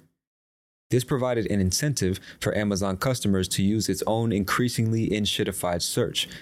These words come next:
which it could cram full of products from sellers who coughed up payola,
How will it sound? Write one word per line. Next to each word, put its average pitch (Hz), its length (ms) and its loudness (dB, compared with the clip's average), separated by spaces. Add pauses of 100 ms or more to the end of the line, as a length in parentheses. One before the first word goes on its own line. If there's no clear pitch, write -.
(260)
which 135 220 2
it 135 100 0
could - 160 -2
cram 120 360 0
full 113 220 2
of 98 120 -2
products 110 400 0
from 101 140 2
sellers 101 400 2
who - 100 -2
coughed - 400 -2
up - 160 0
payola, 107 580 2